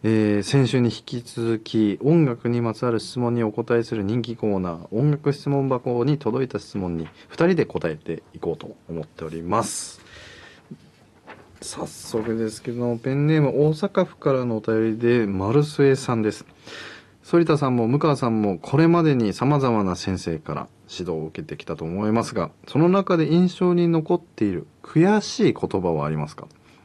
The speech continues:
その言葉を言われて、何クソと反骨心につながったのか、はたまた聞き流したのか、悔しい言葉から受けた影響について教えてください」ということですね。なるほどね。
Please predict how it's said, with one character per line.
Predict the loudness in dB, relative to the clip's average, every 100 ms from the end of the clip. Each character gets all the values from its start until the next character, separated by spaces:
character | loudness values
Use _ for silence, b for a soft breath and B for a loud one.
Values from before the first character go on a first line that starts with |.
| B B B B B
そ | 0
の | 2
言 | 2 0 4
葉 |
を | 4
言 | 4
わ | 4
れ | 2
て、 | 0 -2 -4 -8 -14
何 | -10 -10
ク | -4
ソ | 2 4 2 -4 _ 0
と | 2 2
反 | 2 0 2
骨 | 0
心 | 0 -4 -2
に | -2
つ | -4
な | -6
が | -4
っ |
た | -8 -8
の | -12
か、 | -10 -14 -16 B B B B
は | 2
た | 4
ま | 4
た | 2
聞 | -4 -4
き | -4
流 | -2 -2
し | -2
た | -4
の | -6
か、 | -8 -14 B B B 0
悔 | 0 2
し | 0
い | 0
言 |
葉 | 0 0 0
か | -2
ら | -2
受 | 0 0
け |
た | 0
影 | 2 2
響 | 2 2
に | 2 2
つ | 0
い | -2
て | 0 -2 -2 -6 _
教 | -8 -4
え | -6
て | -6
く | -10
だ | -10
さ | -12 -8
い」 | -8
と | -10
い | -20 _ _ _ -20 _ -20
う |
こ | -20
と |
で | -20 -20
す | -14
ね。 | -8 -8 -8 b b b b b b b _ -18 -12
な | -8 -2 0
る | 0
ほ | 0 2
ど | 0
ね。 | 0 -2 -2 -2 -2 -4